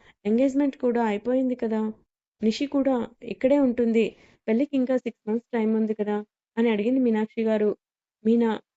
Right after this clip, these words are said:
ఎంగేజ్‌మెంట్ అయిన పిల్లని మనం ఇంట్లో ఎలా పెట్టుకుంటాం? అలా ఉంచడం కూడా పద్ధతి కాదు కదా" అన్నారు సుదర్శన్ గారు.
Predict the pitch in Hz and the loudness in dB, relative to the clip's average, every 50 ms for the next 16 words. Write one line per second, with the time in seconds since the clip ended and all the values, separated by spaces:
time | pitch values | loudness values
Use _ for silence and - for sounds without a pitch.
0 | _ _ - 208 220 226 269 269 262 277 294 269 254 254 233 233 226 226 226 202 | _ _ -2 0 2 2 2 2 2 0 0 0 0 0 0 0 2 0 0 -2
1 | - - _ _ _ _ _ _ _ _ _ _ 226 220 226 240 233 233 226 190 | -4 -8 _ _ _ _ _ _ _ _ _ _ -4 -2 0 2 2 2 2 2
2 | - - _ _ _ _ - 233 247 262 240 226 208 202 - - 294 277 233 226 | -2 -6 _ _ _ _ -4 -2 0 2 2 2 0 -2 -2 0 0 2 2 2
3 | 233 254 - 254 233 - 226 - 226 226 220 233 220 220 220 226 _ _ _ _ | 2 0 0 -2 -4 -4 -4 -4 -4 -4 -2 -2 -2 -4 -4 -6 _ _ _ _
4 | - 226 226 233 226 214 196 196 202 - 262 269 254 233 214 - - - 226 220 | -2 0 2 2 2 2 0 -2 -4 -2 -2 0 0 -2 -2 -6 -8 -6 -4 -2
5 | 220 226 214 214 190 - - 233 226 269 - 262 233 226 220 214 - 214 202 220 | 0 -2 -2 -2 -4 -4 -4 -6 -6 -4 -4 -2 -2 -2 -2 -4 -4 -2 -2 0
6 | 214 220 220 _ _ _ _ _ _ - 214 226 247 269 285 254 - - 208 214 | -2 -2 -4 _ _ _ _ _ _ -4 -2 0 0 0 0 -2 -2 -4 -4 -4
7 | 214 - 247 240 226 233 220 220 220 | -4 -2 -4 -2 -2 0 0 0 0